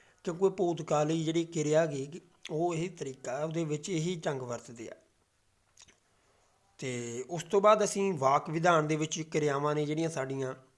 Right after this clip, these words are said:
ਵਾਕ ਵਿਧਾਨ ਵਿੱਚ ਕਿਰਿਆਵਾਂ ਦੀ ਵਰਤੋਂ ਆ, ਉਹ ਕਿਸ ਤਰੀਕੇ ਨਾਲ ਹੁੰਦੀ ਆ ਦੁਆਬੇ ਵਾਲਿਆਂ ਦੇ ਵਿੱਚ, ਇਹਨੂੰ ਥੋੜ੍ਹਾ ਜਿਹਾ ਸਮਝ ਲਿਓ ਧਿਆਨ ਨਾਲ। ਤੇ ਜਦੋਂ ਅਸੀਂ ਆਮ, ਅਹ, ਪੜ੍ਹਦੇ ਹਾਂ ਕਿ ਉਹ ਗਏ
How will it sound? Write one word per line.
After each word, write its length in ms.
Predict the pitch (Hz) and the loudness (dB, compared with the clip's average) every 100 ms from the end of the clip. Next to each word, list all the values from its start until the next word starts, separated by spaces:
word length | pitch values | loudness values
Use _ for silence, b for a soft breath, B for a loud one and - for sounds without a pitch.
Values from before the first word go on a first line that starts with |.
| - _ | -20 _
ਵਾਕ 260 | 127 123 139 | -2 -2 -2
ਵਿਧਾਨ 320 | 147 147 135 | -2 0 0
ਵਿੱਚ 220 | 139 143 | -4 -6
ਕਿਰਿਆਵਾਂ 640 | - 151 139 135 147 160 | -6 -2 -2 -2 0 -2
ਦੀ 220 | 151 131 139 | -2 -4 -4
ਵਰਤੋਂ 440 | 127 123 123 139 | -6 -6 -6 -6
ਆ, 140 | 143 - | -6 -6
ਉਹ 160 | 165 180 | -4 -4
ਕਿਸ 200 | 175 156 | -4 -10
ਤਰੀਕੇ 400 | - 131 127 139 | -8 -10 -8 -8
ਨਾਲ 80 | 135 | -6
ਹੁੰਦੀ 360 | 123 123 127 | -10 -10 -10
ਆ 180 | 123 131 156 b b b b b - | -8 -10 -12 b b b b b -4
ਦੁਆਬੇ 360 | 185 196 170 | 2 2 2
ਵਾਲਿਆਂ 140 | 190 180 | 0 0
ਦੇ 100 | 175 | -2
ਵਿੱਚ, 220 | 165 165 | -4 -8
ਇਹਨੂੰ 360 | - 214 220 214 | -6 -6 -4 -8
ਥੋੜ੍ਹਾ 280 | 175 139 131 | -6 -4 -4
ਜਿਹਾ 160 | 123 | -8
ਸਮਝ 300 | 123 123 123 | -10 -10 -10
ਲਿਓ 140 | 127 117 | -10 -12
ਧਿਆਨ 280 | 117 120 113 | -10 -12 -10
ਨਾਲ। 160 | 107 - _ _ _ - B B B B B B B _ | -14 -18 _ _ _ -20 B B B B B B B _
ਤੇ 240 | 156 151 | -2 -2
ਜਦੋਂ 260 | 151 170 196 | -2 2 2
ਅਸੀਂ 180 | 196 202 | 4 2
ਆਮ, 340 | 180 196 202 | 4 4 2
ਅਹ, 520 | 208 - 165 156 156 151 | -4 -2 -2 0 -2 -2
ਪੜ੍ਹਦੇ 280 | 151 170 180 | -4 0 0
ਹਾਂ 60 | |
ਕਿ 260 | 170 185 190 | 0 -2 0
ਉਹ 120 | 196 | 2
ਗਏ 400 | 180 143 139 156 | 2 0 2 0